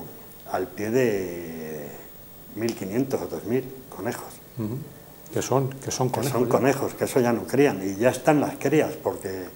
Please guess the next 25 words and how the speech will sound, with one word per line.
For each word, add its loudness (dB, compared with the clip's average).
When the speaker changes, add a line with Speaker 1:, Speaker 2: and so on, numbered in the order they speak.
Speaker 1:
yo 4
salgo 6
todos 0
los 0
días 2
por 4
ahí 4
y -2
ya 6
veo 6
los 2
gazapos 2
pequeños 2
que, -4
que -4
esos 2
dentro 4
de 8
tres 4
meses 6
o 2
cuatro 4
meses 6
ya 6
paren, 8